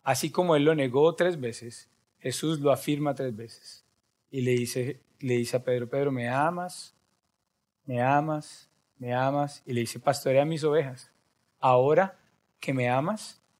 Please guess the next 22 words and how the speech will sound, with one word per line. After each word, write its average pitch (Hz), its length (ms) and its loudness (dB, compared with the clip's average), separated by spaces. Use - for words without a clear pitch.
y 131 80 -14
que 123 120 -4
pasaste 131 480 2
por 160 120 2
lo 165 80 -2
que 151 100 -2
pasaste, 143 560 0
ahora 135 360 6
ve 220 300 4
y 143 100 -8
cuenta 165 380 0
tu 196 100 -4
testimonio 165 640 -4
y 143 100 -8
cuenta 160 280 0
lo 175 140 2
que 175 100 0
viviste. 165 540 0
De 190 140 8
tu 226 120 4
inicio 180 400 6
falso, 214 460 6